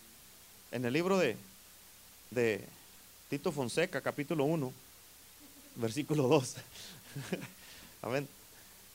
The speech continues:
Tito uno, versículo dos dice, "En la esperanza de la vida eterna, la cual Dios", escucha lo que dice ahí,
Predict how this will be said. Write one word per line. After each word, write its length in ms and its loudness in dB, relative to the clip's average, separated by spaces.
Tito 400 2
uno, 340 2
versículo 480 0
dos 260 4
dice, 300 -4
"En 160 6
la 80 6
esperanza 680 6
de 100 6
la 120 8
vida 200 6
eterna, 500 4
la 200 6
cual 480 8
Dios", 640 6
escucha 280 -4
lo 100 -2
que 80 -4
dice 160 -2
ahí, 140 -2